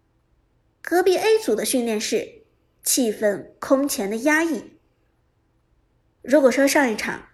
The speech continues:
被 C 组击败的时候，A 组成员还会相互埋怨几句，那么今天的这一场，大家简直连说话的欲望都没有。被虐成这样，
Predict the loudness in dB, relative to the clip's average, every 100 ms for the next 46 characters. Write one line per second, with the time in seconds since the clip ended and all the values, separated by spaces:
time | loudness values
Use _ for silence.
0 | _ -2 0 0 0 -4 0 2 4 4
1 | 2 -2 -4 -6 -8 -12 _ _ _ 0
2 | 2 0 -4 -4 -2 0 -2 -4 -4 -2
3 | 0 0 2 0 0 2 4 2 -4 -8
4 | -10 -10 _ _ _ _ -20 _ _ 4
5 | 4 2 0 2 2 2 4 2 0 -6
6 | -12 -16 _ _ _ -4 -2 0 0 0
7 | 0 -6 -8 -6 -6 -4 -4 -2 0 0
8 | 0 2 2 0 -4 -2 -4 -2 -4 -4
9 | -6 -12 _ _ _ _ _ _ _ _
10 | _ _ _ _ _ _ _ _ _ 6
11 | 6 6 0 0 -2 2 4 4 2 -6